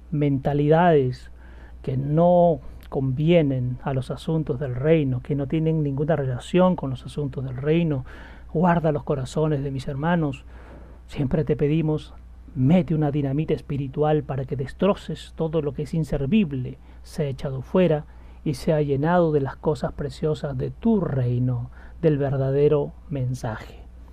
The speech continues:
Para dejar de vivir desde lo antiguo que no ha sido puesto ni colocado en la cruz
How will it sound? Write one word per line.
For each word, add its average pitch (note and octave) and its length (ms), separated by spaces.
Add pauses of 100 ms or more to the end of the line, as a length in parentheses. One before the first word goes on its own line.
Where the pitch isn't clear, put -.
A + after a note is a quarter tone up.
(400)
Para - 180
dejar D3+ 340
de D3+ 120
vivir D#3+ 500 (400)
desde D#3 420
lo D3 120
antiguo C#3+ 760
que C#3+ 120
no C3+ 120
ha B2 60
sido D#3+ 480 (200)
puesto - 440
ni C#3+ 100
colocado C#3 480
en C#3+ 60
la C3 100
cruz F3+ 440